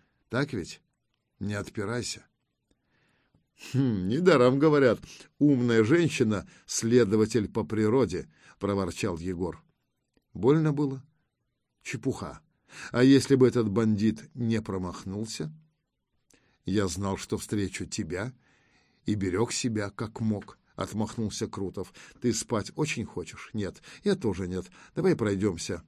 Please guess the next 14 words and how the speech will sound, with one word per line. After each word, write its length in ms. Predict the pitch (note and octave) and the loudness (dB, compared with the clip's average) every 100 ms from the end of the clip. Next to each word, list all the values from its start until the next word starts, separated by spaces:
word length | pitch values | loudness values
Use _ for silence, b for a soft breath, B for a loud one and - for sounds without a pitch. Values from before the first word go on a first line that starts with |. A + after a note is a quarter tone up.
| _ | _
до 180 | - G2 | -8 -6
пруда». 440 | - A2 F#2+ E2+ - _ _ _ _ _ _ _ _ _ _ _ _ _ _ _ _ _ _ | -4 -4 -4 -4 -8 _ _ _ _ _ _ _ _ _ _ _ _ _ _ _ _ _ _
Ночь 340 | A2+ F3 F3+ - | 0 0 0 -4
тихая, 580 | B2+ C#3 - B2 A2 A2 _ | -4 -4 -2 -4 -6 -8 _
луна, 540 | F2 E2+ D2+ F2+ A2 - _ _ _ | -8 -6 -6 -8 -10 -14 _ _ _
красота. 640 | - G#2 - G2 - - - _ _ _ _ _ _ _ _ _ B B B B | -8 -6 -4 -8 -10 -12 -14 _ _ _ _ _ _ _ _ _ B B B B
Елизавета 540 | A2 B2+ A#2 D#3+ D#3 | 4 6 6 6 4
потянулась 640 | D3+ B2+ C3+ B2 C3 A#2 - | 0 0 0 2 2 2 0
к 80 | A#2+ | -2
нему, 300 | A#2 D#3 D#3 | 0 0 0
чмокнула 640 | D#3 B2 D3 D3+ G2 F2 | -2 0 0 -2 -6 -6
в 80 | - | -4
шею, 300 | D3+ D#3 C3 | -2 0 0
вскочила 720 | - - G2 - F3 D3+ | -4 -6 -6 -4 -2 -2